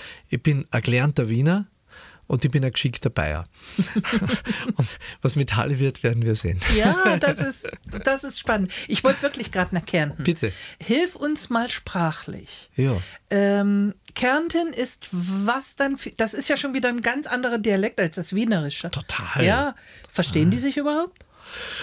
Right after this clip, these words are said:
Speaker 1: Die Wiener kommen sehr gern an die Kärntner Seen und gehen gern bei uns Skifahren. Also insofern mögen die Kärntner die, na Quatsch, mögen die Wiener die Kärntner lieber als, als umgekehrt.
Speaker 2: Ach so.
Speaker 1: Ja, ja, ja, also irgendwie,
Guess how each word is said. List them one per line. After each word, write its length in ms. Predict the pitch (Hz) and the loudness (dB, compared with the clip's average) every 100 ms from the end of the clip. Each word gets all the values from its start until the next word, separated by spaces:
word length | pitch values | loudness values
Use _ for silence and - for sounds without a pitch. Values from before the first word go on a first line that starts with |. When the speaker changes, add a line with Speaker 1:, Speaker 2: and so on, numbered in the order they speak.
| - - - - - | -10 -12 -14 -6 2
Speaker 1:
Die 100 | 165 | 4
Wiener 300 | 185 240 196 | 4 2 2
kommen 260 | 185 170 | 4 4
sehr 340 | 156 - 175 214 | 4 2 2 4
gern 540 | 180 185 180 180 - | 2 2 2 0 -2
an 240 | - 147 151 | -2 2 2
die 80 | |
Kärntner 460 | 160 156 170 - 147 | 2 2 2 2 2
Seen 340 | 131 165 190 | 4 4 4
und 160 | 196 156 | 0 0
gehen 200 | 156 151 | 2 4
gern 200 | 147 175 | 2 2
bei 140 | 180 | 2
uns 180 | 175 156 | 2 2
Skifahren. 560 | - 196 - 113 110 117 | 2 0 2 0 0 0
Also 240 | 143 135 | 2 4
insofern 800 | 185 175 - 180 170 180 160 160 160 131 | 6 6 6 2 4 4 2 2 -2 -4
mögen 420 | 151 139 185 190 160 | 2 4 6 4 4
die 220 | 151 139 | 2 0
Kärntner 520 | - 131 165 - 170 | -2 0 0 0 0
die, 260 | 147 139 135 147 143 - | 2 -2 -4 -8 -10 -4
na 160 | 139 131 | -2 2
Quatsch, 260 | 160 147 - - - | 2 0 -4 -16 -2
mögen 200 | 143 160 | 4 4
die 120 | 147 139 | 6 6
Wiener 260 | 180 208 | 6 6
die 120 | 165 | 2
Kärntner 440 | 156 151 156 160 156 | 2 2 2 2 2
lieber 400 | 131 165 175 160 | 4 4 4 2
als, 380 | 156 135 - - | 2 0 -4 -4
als 200 | 226 - | -2 0
umgekehrt. 720 | 220 214 208 - - 80 78 | 2 2 2 0 0 2 0
Speaker 2:
Ach 60 | 208 | -2
so. 140 | - 117 | 0 2
Speaker 1:
Ja, 340 | 139 175 180 | 4 2 2
ja, 200 | 147 147 | 2 2
ja, 300 | 160 147 104 | 4 2 2
also 260 | 85 104 - | 0 -2 -2
irgendwie, 600 | 147 147 139 131 147 | 0 0 0 2 2